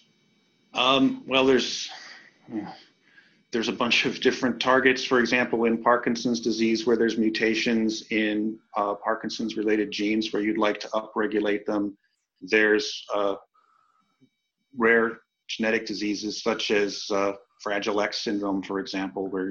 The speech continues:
you, you would like to up-, upregulate a target. Um, there's lots of, there's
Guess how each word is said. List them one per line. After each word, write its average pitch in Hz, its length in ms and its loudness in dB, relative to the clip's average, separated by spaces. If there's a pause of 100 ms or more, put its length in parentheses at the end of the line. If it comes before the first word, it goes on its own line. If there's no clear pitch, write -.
you, 101 180 -4
you 101 160 -2
would 98 180 -2
like 98 240 -2
to 104 260 -2
up-, 101 260 -6
upregulate 101 480 -2
a 98 40 -8
target. 90 340 -4 (260)
Um, 92 220 -6
there's 110 180 2
lots - 260 4
of, - 120 -4 (160)
there's 117 200 -4